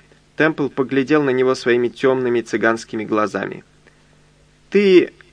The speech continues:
О'Кифф, лицемер", — сказал он, — "а Диксон —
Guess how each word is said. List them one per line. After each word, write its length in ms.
О'Кифф, 760
лицемер", — 640
сказал 460
он, — 140
"а 180
Диксон — 560